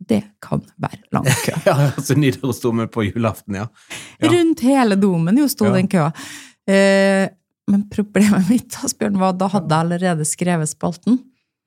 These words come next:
Speaker 1: For jeg hadde jo lyst på juleferie, så jeg hadde skrevet den på forhånd.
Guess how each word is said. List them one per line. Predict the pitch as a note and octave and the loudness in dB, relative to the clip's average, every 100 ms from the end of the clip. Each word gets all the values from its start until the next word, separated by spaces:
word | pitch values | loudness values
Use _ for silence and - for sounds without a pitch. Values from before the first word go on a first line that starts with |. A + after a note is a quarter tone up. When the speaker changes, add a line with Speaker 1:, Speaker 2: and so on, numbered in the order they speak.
| _ _ _ | _ _ _
Speaker 1:
For | G3 | 0
jeg | |
hadde | F#3+ F3 | 2 2
jo | G#3+ | 0
lyst | G#3 | 0
på | F#3+ | 0
juleferie, | G3 E3+ D3+ - G3+ G3+ | 2 0 0 0 0 -2
så | - | -4
jeg | F#3 | -4
hadde | - | -2
skrevet | G#3 F#3 | -2 0
den | D#3 D3+ | 0 -2
på | E3 | -4
forhånd. | - F#3+ F#3 G3+ | -2 0 0 -2